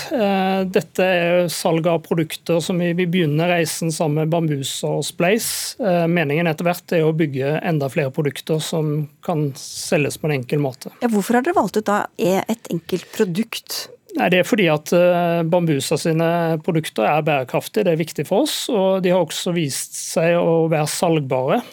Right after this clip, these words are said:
Speaker 1: slik at, eh, dette er et godt konsept, mener vi,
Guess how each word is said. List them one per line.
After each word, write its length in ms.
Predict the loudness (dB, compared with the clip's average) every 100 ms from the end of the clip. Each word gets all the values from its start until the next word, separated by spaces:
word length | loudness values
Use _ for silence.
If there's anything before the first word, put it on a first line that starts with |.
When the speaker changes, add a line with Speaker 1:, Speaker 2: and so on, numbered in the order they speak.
| -16
Speaker 1:
slik 300 | -8 -6 -2
at, 160 | -4 -4 -2
eh, 160 | 0
dette 220 | 0 0 0
er 40 |
et 160 | -2 -2
godt 240 | -6 -4
konsept, 480 | -4 -2 -2 -2 -6
mener 180 | -2 0
vi, 140 | 2